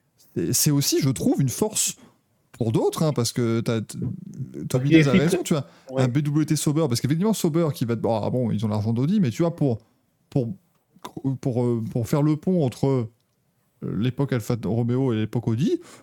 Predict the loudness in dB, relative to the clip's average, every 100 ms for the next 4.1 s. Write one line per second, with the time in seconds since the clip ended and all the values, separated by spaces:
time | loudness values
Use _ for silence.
0 | _ -4 -2 -2 0 0 2 0 0 0
1 | 0 -2 -4 -4 -4 -4 -2 -6 -6 -8
2 | -10 -10 -8 -8 -6 -4 2 2 4 4
3 | 6 6 6 4 0 0 2 0 -2 -6
4 | -8